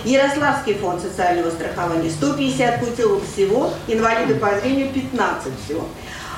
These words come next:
А, фонд социального страхования Екатеринбурга. Всего пятьсот девяносто четыре путевки, инвалидов по зрению — сто сорок человек. Кировский фонд социального страхования.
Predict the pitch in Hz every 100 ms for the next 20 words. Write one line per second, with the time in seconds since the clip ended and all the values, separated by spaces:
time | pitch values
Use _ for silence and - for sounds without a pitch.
0 | - - 202 196 302 311 294 294 285 294
1 | 269 269 254 262 262 269 262 269 269 277
2 | 285 277 254 269 214 - - - - -
3 | - - 262 277 269 269 254 302 262 214
4 | 254 254 247 - 220 - 254 202 202 202
5 | 202 180 - 269 269 247 247 247 247 220
6 | 202 202 190 196 269 294 302 - 233 247
7 | - 190 214 - 202 180 156 - - -
8 | - - - - 302 339 - - 202 196
9 | 196 180 165 165 190 175 165 165 - -
10 | 175 165 160